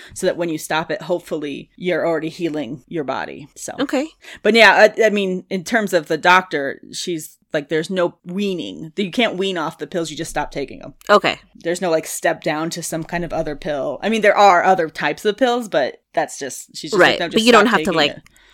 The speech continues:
Speaker 2: slow your doses each time
Speaker 1: No.
Speaker 2: type of thing.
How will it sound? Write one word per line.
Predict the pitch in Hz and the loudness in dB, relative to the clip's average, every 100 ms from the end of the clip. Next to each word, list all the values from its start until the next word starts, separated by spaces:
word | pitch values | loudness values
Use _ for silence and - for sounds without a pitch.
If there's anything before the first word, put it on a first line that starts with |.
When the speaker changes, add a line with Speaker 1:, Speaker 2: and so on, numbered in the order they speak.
| - | -14
Speaker 2:
slow | - - 202 175 165 | -10 -2 4 6 4
your | 156 160 | 2 0
doses | 151 135 - 123 92 151 - - - | 0 0 -2 -6 -6 -6 -10 -16 -12
each | 151 151 - | -12 -10 -10
time | - 131 87 | -8 -6 -6
Speaker 1:
No. | - 98 - _ _ - | -6 -10 -14 _ _ -20
Speaker 2:
type | - 131 - | -8 -8 -6
of | - | -10
thing. | - - 69 170 | -12 -14 -14 -16